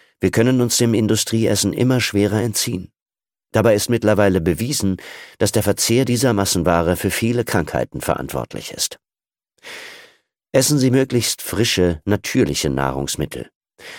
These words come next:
Zwingen Sie sich beim Einkauf ganz bewusst nicht auf die Verlockungen der Industrie hereinzufallen.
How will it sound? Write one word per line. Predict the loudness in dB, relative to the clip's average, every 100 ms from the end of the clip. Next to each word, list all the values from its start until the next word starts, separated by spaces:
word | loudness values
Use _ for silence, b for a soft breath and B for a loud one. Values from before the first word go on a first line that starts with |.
| B -4
Zwingen | 2 4 4
Sie | 2
sich | 2 2 2
beim | 2
Einkauf | 2 0 2 2 2
ganz | 2 2 0
bewusst | 0 0 0 0
nicht | 0 0 0 0
auf | 0
die | -2
Verlockungen | 0 4 4 4 2 2
der | 2 2
Industrie | 2 0 0 0
hereinzufallen. | 0 0 -2 -4 -6 -6 -8